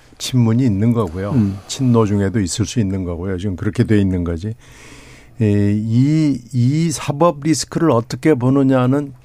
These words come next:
Speaker 1: 시각차를 가진 여러 개의 스펙트럼은 존재하는
Speaker 2: 예.
Speaker 1: 거죠.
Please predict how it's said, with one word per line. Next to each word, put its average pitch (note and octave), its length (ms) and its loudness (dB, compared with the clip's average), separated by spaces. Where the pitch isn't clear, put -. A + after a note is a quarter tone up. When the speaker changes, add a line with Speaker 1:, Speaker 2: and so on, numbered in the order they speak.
Speaker 1:
시각차를 D3+ 880 -2
가진 B2+ 400 0
여러 C#3 440 0
개의 C3+ 260 -2
스펙트럼은 B2+ 640 -6
존재하는 F#2+ 440 -8
Speaker 2:
예. G2 200 4
Speaker 1:
거죠. F2 340 -10